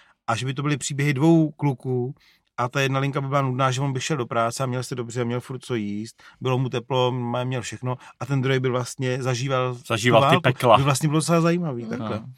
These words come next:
Speaker 2: Ale jako jsem na to fakt jako zvědavý, jak se to
Speaker 1: Mhm,
Speaker 2: jako propojí
Speaker 1: potka.
Speaker 2: a prostě uvidíme, no. Je to fakt pěkný.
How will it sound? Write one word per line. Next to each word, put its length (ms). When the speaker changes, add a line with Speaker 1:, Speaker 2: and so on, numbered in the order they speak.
Speaker 2:
Ale 200
jako 320
jsem 200
na 80
to 140
fakt 320
jako 240
zvědavý, 380
jak 160
se 60
to 60
Speaker 1:
Mhm, 120
Speaker 2:
jako 280
propojí 720
Speaker 1:
potka. 80
Speaker 2:
a 40
prostě 400
uvidíme, 520
no. 200
Je 80
to 140
fakt 240
pěkný. 400